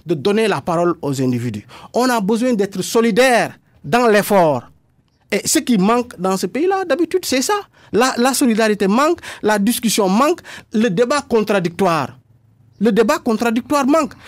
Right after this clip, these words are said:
Si nous ne sommes pas capables, même en temps de crise, d'avoir des débats contradictoires, on ne peut pas, on, on peut pas avoir une grande société. Maintenant, ce qu'il faut faire pour, pour, pour se rattraper,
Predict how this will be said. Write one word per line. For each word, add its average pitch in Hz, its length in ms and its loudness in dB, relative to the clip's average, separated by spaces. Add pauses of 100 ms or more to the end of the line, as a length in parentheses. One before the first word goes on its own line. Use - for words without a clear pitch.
Si 370 340 0
nous 254 140 6
ne 247 100 2
sommes 226 220 -2
pas 220 220 -2
capables, 196 420 0
même 320 220 4
en 247 140 2
temps 247 200 0
de 190 100 0
crise, 185 420 -2 (360)
d'avoir 220 300 0
des 185 140 0
débats 185 260 -2
contradictoires, 190 800 -2 (560)
on 226 80 -2
ne 214 40 -2
peut 247 120 -10
pas, 220 140 -4 (200)
on, 226 120 -4 (140)
on 220 100 -2
peut 277 140 -4
pas 311 300 -2
avoir 240 280 0
une 214 160 2
grande 269 260 0
société. 277 580 -2 (280)
Maintenant, 175 260 0
ce - 160 -2
qu'il 262 180 -2
faut 214 160 0
faire 196 300 0 (280)
pour, 190 340 0
pour, 190 280 -2
pour 196 180 -6
se - 120 -4
rattraper, 156 520 -6